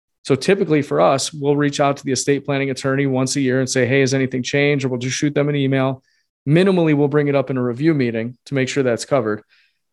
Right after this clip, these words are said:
And then the last thing, Marshall, people are missing is who's meeting with the beneficiaries. So if you have two financial advisors, who are you having meet with your adult children or even your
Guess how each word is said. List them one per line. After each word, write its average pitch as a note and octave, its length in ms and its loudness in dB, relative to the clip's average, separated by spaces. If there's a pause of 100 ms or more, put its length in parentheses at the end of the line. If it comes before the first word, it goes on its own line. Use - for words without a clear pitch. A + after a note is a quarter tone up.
(100)
And E3+ 100 2
then A3 320 2 (280)
the C#3 80 0
last G#3+ 240 2
thing, C#3 160 -2
Marshall, C#3 360 0
people D3+ 280 0
are C#3 40 4
missing D3 300 0
is C3 100 -2
who's F#3+ 160 4
meeting F#3 220 6
with E3 100 0
the D#3 60 0
beneficiaries. C#3 800 -2 (720)
So - 100 -8
if C3+ 60 -4
you G#3+ 80 6
have G3+ 100 2
two F#3+ 160 0
financial E3+ 440 2
advisors, C#3 640 0 (380)
who G3+ 160 6
are B3+ 120 6
you F3 220 4
having D3+ 360 4
meet D3+ 180 -2
with C#3 160 -2
your C#3 160 2
adult B2+ 300 2
children A#2+ 460 0 (280)
or C#3 80 2
even D3 160 4
your C3+ 120 2